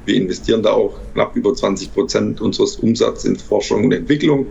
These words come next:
Das heißt, wir, ich würde sagen, wir haben da sehr gute Bedingungen, äh, verschiedene Labore, in denen wir eben Dinge ausprobieren oder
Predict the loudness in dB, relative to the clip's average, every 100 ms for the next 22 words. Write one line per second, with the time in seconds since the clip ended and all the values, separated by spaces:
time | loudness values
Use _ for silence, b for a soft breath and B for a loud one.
0 | B B B B -2 0 0 0 0 2
1 | -2 -2 0 2 2 2 0 2 2 2
2 | 0 2 4 4 2 -2 -4 -10 -12 -14
3 | -8 -8 -6 -4 0 2 2 4 2 4
4 | 2 2 2 4 2 2 0 0 -4 -2
5 | 0 2 2 0 -2 0 2 2 0 -2
6 | -4 -2 -4